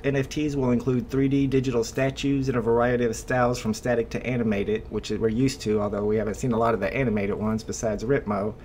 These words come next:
But more importantly, it also says, "as well as digital comic N F Ts from the extensive Marvel Comics range." So this is some pretty exciting news, and if you know anything about physical collectibles, it pretty much comes down to art, baseball cards,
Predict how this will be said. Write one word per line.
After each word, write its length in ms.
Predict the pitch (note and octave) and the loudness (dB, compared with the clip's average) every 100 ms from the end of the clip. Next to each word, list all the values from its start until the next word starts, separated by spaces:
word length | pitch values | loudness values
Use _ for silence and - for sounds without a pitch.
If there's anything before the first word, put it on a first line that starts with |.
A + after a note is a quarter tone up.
| - - - | -18 -16 -8
But 120 | G2 | 0
more 160 | C#3 C3 | 4 4
importantly, 420 | A#2+ D#3+ B2 A#2 | 4 2 4 4
it 80 | A#2+ | 4
also 260 | C#3 A#2+ | 2 0
says, 400 | A2+ A#2+ A#2 A2+ | 0 2 2 2
"as 220 | - A2 | 0 -2
well 260 | A2+ C3 C#3+ | -2 0 2
as 180 | B2+ G#2 | 2 0
digital 420 | - C3+ D3 D3 | 0 0 2 0
comic 520 | D3 C3 C3+ C#3 - | 0 -2 0 -2 -2
N 120 | B2 | -2
F 200 | B2+ B2 | 0 -2
Ts 380 | - C#3+ B2+ A#2+ | -4 -2 0 0
from 180 | - G#2+ | -2 -2
the 80 | A2+ | -2
extensive 720 | F#2 - - C#3 C3+ C#3 C3+ | -4 -6 -2 -2 0 -2 0
Marvel 360 | B2 B2 B2 B2 | 0 2 0 -4
Comics 520 | - C3+ C#3 - - | -4 -2 -2 -4 -8
range." 460 | G2 - - - - - - - - | -8 -8 -12 -12 -14 -16 -16 -16 -12
So 140 | - | -4
this 140 | A#2+ C#3+ | -2 -2
is 80 | C3+ | -2
some 160 | C#3 | -2
pretty 220 | C3+ C#3+ | 0 2
exciting 480 | C#3 C3 C3 C3 C3 | 2 2 0 2 2
news, 360 | C3+ C#3 C3+ C3+ | 4 4 2 -2
and 360 | A2 A2 A2 | -2 0 0
if 240 | - A2+ - | -2 -2 0
you 100 | A#2 | 0
know 200 | A#2 A#2 | 2 2
anything 320 | A#2 A#2 A#2+ | 2 2 2
about 280 | A#2 G#2+ - | 2 2 0
physical 320 | C3 B2 A2+ | -2 0 -2
collectibles, 840 | - A2 B2+ B2 B2 C3 C3 B2+ - - - - | -2 -2 -2 -2 -4 -2 0 -2 -8 -16 -14 -14
it 80 | C3 | -2
pretty 160 | D#3+ | 0
much 220 | C#3+ C3+ | 2 0
comes 240 | - C3 B2 | 0 0 2
down 240 | B2+ B2 | 2 2
to 180 | A2 - | 2 2
art, 400 | A#2+ B2 B2 - - - - - - | 2 4 4 0 -10 -16 -16 -12 0
baseball 420 | A#2+ A#2+ B2+ A#2+ | 0 2 2 2
cards, 480 | A#2+ B2 B2 A#2 | 4 4 4 0